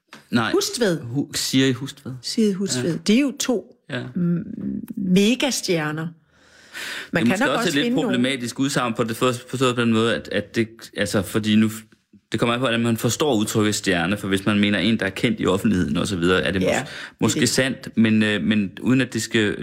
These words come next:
Speaker 1: lyde alt for, hvad skal man sige, øh, blødt og politisk korrekt, så, så kan, synes jeg, jeg kender ægteskaber,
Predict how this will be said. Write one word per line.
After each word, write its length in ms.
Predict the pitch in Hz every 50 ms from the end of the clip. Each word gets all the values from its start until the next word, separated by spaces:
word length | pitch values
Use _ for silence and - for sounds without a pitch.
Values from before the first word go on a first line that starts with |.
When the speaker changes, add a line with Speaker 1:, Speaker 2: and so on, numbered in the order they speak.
| 101 101 - -
Speaker 1:
lyde 360 | - 101 101 110 117 120 113 104
alt 120 | 95 -
for, 300 | - - 110 104 98 92
hvad 140 | 87 95 98
skal 180 | - - 101
man 80 | 98 98
sige, 360 | 101 - - 101 101 104 104 - - - - - - - - - - - -
øh, 360 | - 92 87 82 85 85 87 95 - - - - - - - _ - - - - -
blødt 200 | - 104 110 113
og 100 | 123 113
politisk 340 | 113 - 101 95 104 - -
korrekt, 400 | - - 101 82 80 85 - - -
så, 140 | - 120 113 - -
så 160 | - - 120
kan, 280 | 113 - 127 120 117 - - - - - 107 - -
synes 240 | - - 123 127 135
jeg, 80 | 120 110
jeg 100 | 104 -
kender 280 | - 104 98 113 135
ægteskaber, 720 | 127 107 - - - - - 101 87 - 92 87 80 80